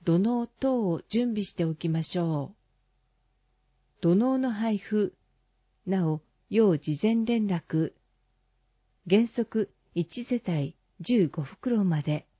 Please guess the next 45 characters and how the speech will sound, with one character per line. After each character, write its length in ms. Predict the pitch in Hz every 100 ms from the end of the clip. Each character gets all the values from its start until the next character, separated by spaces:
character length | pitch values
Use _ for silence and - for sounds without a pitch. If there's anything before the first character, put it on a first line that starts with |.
| _ _ _ _ -
一 260 | 185 240
つ 260 | 233 160 - -
十 140 | 165 151 -
キ 100 | 226
ロ 120 | 240
グ 100 | 254
ラ 140 | 233
ム 100 | 190
か 160 | 170 151
ら 140 | 139
十 260 | - 185 185
五 100 | 143
キ 180 | - 170
ロ 100 | 196
グ 140 | 202
ラ 80 | 196
ム 140 | 190 180
程 200 | 190 180
度。 280 | 156 143 - _ _ _ _ _ _ _ _ _ _ _ _ _ 170
防 220 | 196 269
災 320 | - 254 254 214
安 160 | 220
全 240 | 208 220 208
課 160 | 202
へ 140 | 196 180
連 260 | 170 185
絡 240 | 196 185 185
の 160 | 185
上、 340 | 175 175 175 185 _ _ _ -
市 200 | - 202
役 180 | 254
所 160 | - 247
ま 120 | 202
で 100 | 156
引 40 | 139 -
き 80 | -
取 240 | 240 254
り 40 | 233
に 120 | 196
来 80 | -
て 120 | 170
く 120 | 156
だ 100 | 156
さ 200 | - 160
い。 220 | 147 -